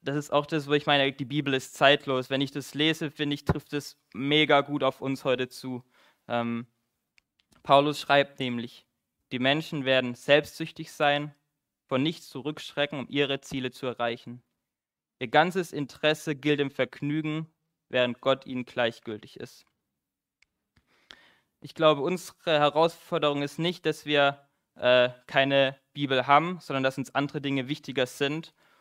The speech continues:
Und häufig ist das andere wir selbst, dass, äh, unser Vergnügen im, im Mittelpunkt steht und nicht, äh, ja,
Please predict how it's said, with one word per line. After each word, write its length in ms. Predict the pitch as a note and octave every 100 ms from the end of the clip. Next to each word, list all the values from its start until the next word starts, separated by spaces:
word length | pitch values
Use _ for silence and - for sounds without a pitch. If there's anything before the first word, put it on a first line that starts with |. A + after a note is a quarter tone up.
| _
Und 260 | C3+ - -
häufig 680 | D3 D#3+ - D#3 D#3+ - _ _ _ -
ist 180 | C3 C#3
das 200 | - -
andere 600 | C#3+ D3 C#3 C#3 C#3 C3+ _ _
wir 140 | C3 B2+
selbst, 680 | - B2 A#2+ - - _ _ _ _ -
dass, 500 | B2+ - - - _ _ _ _
äh, 320 | B2+ A#2+ A#2+ -
unser 360 | F3 F#3+ F#3 D#3
Vergnügen 580 | D#3 - E3 D#3+ D#3 D3
im, 440 | D3 C#3+ C#3 _ _ _
im 200 | - C3+
Mittelpunkt 520 | D3 D3 C#3+ D#3 C#3+
steht 540 | - - D3+ D#3+ - _ _ _ -
und 180 | B2
nicht, 400 | C3 D3 - - _ _ _ -
äh, 380 | C3 B2 B2+ B2+ _ _ _ _ _ -
ja, 380 | B2+ A#2+ A#2